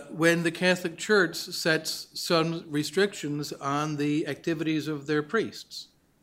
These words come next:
Father Curran at Catholic University had been teaching a course in moral theology, and he believed things other than standard Catholic doctrine.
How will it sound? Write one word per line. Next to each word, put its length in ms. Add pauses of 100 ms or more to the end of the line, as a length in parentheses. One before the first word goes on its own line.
(320)
Father 440
Curran 640
at 160
Catholic 400
University 720 (460)
had 200
been 180
teaching 380
a 60
course 360
in 60
moral 340
theology, 760 (480)
and 140
he 180
believed 720 (640)
things 500
other 340
than 500 (420)
standard 560
Catholic 460
doctrine. 540